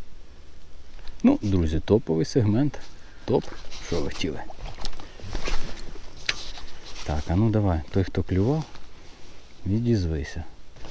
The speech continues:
Ну що, друзі, наче умови такі більш-менш нормальні. Двадцять грамів, маленький твістер, в принципі, дальнобойна приманочка.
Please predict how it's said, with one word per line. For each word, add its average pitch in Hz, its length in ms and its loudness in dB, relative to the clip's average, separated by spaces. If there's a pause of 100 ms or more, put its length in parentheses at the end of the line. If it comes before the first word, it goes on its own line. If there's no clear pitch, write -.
(220)
Ну 135 120 4
що, 95 200 4
друзі, 82 380 2 (280)
наче 107 320 4 (120)
умови 107 400 6
такі 90 260 -4
більш-менш 90 600 0 (400)
нормальні. 127 640 4 (1000)
Двадцять 90 480 6
грамів, 120 480 4 (580)
маленький 95 440 6
твістер, 117 500 2 (440)
в - 40 -2
принципі, 90 600 6
дальнобойна 92 840 6 (1300)
приманочка. 107 760 6